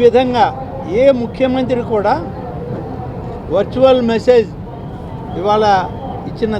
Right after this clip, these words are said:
దాఖలాలు లేవు. చంద్రబాబు నాయుడు గారు గతంలో ఇక్కడికే వచ్చారు. ఈ యొక్క బారాషాహి దర్గా యొక్క పవిత్ర స్థలాన్ని ఆయన ఎంతో గౌరవప్రదంగా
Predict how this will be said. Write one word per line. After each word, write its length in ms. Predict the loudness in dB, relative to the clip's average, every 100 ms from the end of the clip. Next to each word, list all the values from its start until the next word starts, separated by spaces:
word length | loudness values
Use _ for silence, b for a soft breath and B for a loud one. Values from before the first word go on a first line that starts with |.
| 0
దాఖలాలు 480 | -2 0 -2 -2 -2
లేవు. 160 | -4 -4 -10 -12 -12 -10 -12 -12 -12 -12 -10 -10 -6
చంద్రబాబు 500 | -2 0 4 4 4 2
నాయుడు 240 | 2 2 4
గారు 160 | 2 2
గతంలో 420 | 2 2 2 4 2 0 -10 -10 -10 -10 -10 -10 -12 -10 -8
ఇక్కడికే 380 | 0 0 4 4
వచ్చారు. 360 | 4 4 2 2 -4 -10 -10 -12 -12 -12 -12 -12 -12 -12 -12 -12 -10 -12 -10 -10 -10 -10 -10 -12 -12 -10 2
ఈ 20 | 2
యొక్క 180 | 4 2 2 0 -6 -12 -10 -2 2
బారాషాహి 600 | 4 4 4 0 2 0 2
దర్గా 300 | 0 2 2 2
యొక్క 240 | -2 -6 -4
పవిత్ర 340 | -4 0 -2 0
స్థలాన్ని 520 | 0 2 0 -2 -4 -6 -8 -12 -12 -12 -12 -12 -12 -12 -12 -12 -12 -8 -2
ఆయన 220 | 0 0 0 0 -2 -6 -10 -10 -10 -8 -4
ఎంతో 220 | -2 4 4 4
గౌరవప్రదంగా 840 | 6 6 6 4 -2 0 2 2